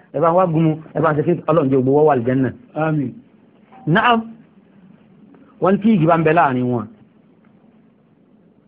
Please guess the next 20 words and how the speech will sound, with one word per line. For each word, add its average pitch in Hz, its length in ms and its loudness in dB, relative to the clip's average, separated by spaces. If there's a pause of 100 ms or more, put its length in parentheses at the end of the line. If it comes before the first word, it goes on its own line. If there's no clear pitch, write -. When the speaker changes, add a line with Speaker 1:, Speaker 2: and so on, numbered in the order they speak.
(260)
Speaker 1:
Tọ́ 180 100 -2
bá 185 100 2
wá 190 140 4 (200)
túká, 196 340 -2 (2500)
wọ́n 175 200 0
ní 185 100 2 (100)
ìjà 143 380 0
ọmọ 151 340 2
tọ́, 180 220 2 (600)
yóò 214 420 2 (100)
tọ́ 175 160 2
sí 208 140 -4
ìyá 175 200 4
yẹn 139 200 0 (400)
bí 139 220 -2
ẹnu 156 240 4
àwọn 139 200 0
onímọ̀ 170 400 2
ti 143 100 -4
kò - 180 -8